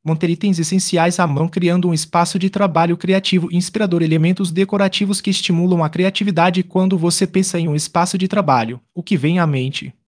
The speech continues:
Cores vibrantes, plantas verdes ou talvez quadros inspiradores.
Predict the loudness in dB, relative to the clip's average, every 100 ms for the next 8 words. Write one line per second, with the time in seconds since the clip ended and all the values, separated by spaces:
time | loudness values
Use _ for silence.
0 | _ -4 -2 0 -2 0 0 0 -4 -6
1 | -2 -2 -2 -2 -2 0 -2 -4 -4 -2
2 | 0 -2 -2 0 0 0 0 -2 -2 -4
3 | -2 -4 -4 -8 -10 -14